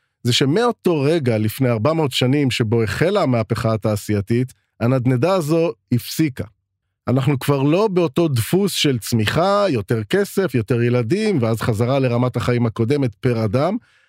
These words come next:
מהמאה השמונה עשרה, רמת החיים לא מפסיקה לצמוח. המהפכה הזאת כל כך משמעותית, מגוונת, רבת פנים, עד שכל אחד מסתכל עליה ורואה משהו אחר. יש היסטוריונים שרואים בה מהפכת אנרגיה.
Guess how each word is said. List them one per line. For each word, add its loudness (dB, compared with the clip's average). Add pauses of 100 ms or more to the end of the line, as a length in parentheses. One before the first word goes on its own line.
(140)
מהמאה 2
השמונה 2
עשרה, -2 (520)
רמת 2
החיים 0 (120)
לא 2
מפסיקה -2
לצמוח. -2 (800)
המהפכה 2
הזאת 0 (120)
כל 0
כך -2
משמעותית, 0
מגוונת, 0
רבת 0
פנים, 0 (440)
עד -4
שכל 0
אחד 0
מסתכל 0
עליה 2
ורואה 0 (640)
משהו 0
אחר. -2 (640)
יש 0
היסטוריונים 0
שרואים 0
בה 2
מהפכת 0
אנרגיה. 0